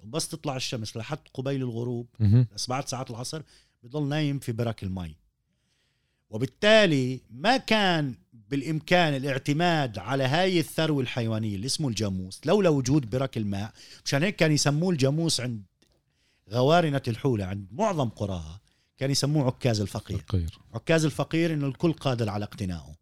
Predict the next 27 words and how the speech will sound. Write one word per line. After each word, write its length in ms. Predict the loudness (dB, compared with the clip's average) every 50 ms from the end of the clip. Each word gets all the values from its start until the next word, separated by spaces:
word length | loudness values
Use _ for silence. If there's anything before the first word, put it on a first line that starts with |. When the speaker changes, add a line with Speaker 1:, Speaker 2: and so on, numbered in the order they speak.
| _ _ _ _
Speaker 2:
صح. 160 | -20 -20 -20 -20 -10
Speaker 1:
لهذا 280 | -4 0 0 2 2 0
الحيوان. 480 | -2 -2 -4 -4 -4 -6 -8 -10 -12 -16 _ _ _ _ _ _ _ -4
وهذا 120 | -2 -2
الحيوان، 680 | -2 0 0 0 2 2 2 2 2 2 0 -2 -4 -8 _ _ _ _ _ _ 6 8
تعرف، 120 | 10 10
قلت 160 | 10 8 8 8
Speaker 2:
ينتج 160 | 8 8 8
Speaker 1:
لك 140 | 6 4 2
اليوم، 220 | 2 2 0 -2 -6 -12 -20 _ _
Speaker 2:
كمان. 200 | 0 2 4 6
Speaker 1:
هذا 100 | 6 6
تحديدًا. 360 | 4 2 0 -2 -2 -2 -4 -8 -10
إحنا 160 | -6 -6 -4
عندنا 180 | -2 -2 0
هون 180 | 0 0 0 -2
في 180 | -2 -2 0 0
يافا، 440 | 2 0 0 -2 -4 -10 -12 -12 -14 -18 _ _ _ _ _ _ _ _ _ _ _ _ 4
Speaker 2:
كان 180 | 6 8 8
في 140 | 8 6 2
Speaker 1:
شمال 320 | 6 6 8 8 10 10 10
يافا، 220 | 8 8 8 8
Speaker 2:
قريتين، 200 | 8 8 6 4
Speaker 1:
كان 180 | 2 0 0 0
قريتين 420 | 0 0 2 4 6 6 6 6
Speaker 2:
الجماسين، 420 | 8 8 8 8 8 6 6 8
Speaker 1:
الجماسين 680 | 8 8 6 4 2 0 0 0 0 0 0 0 0 -2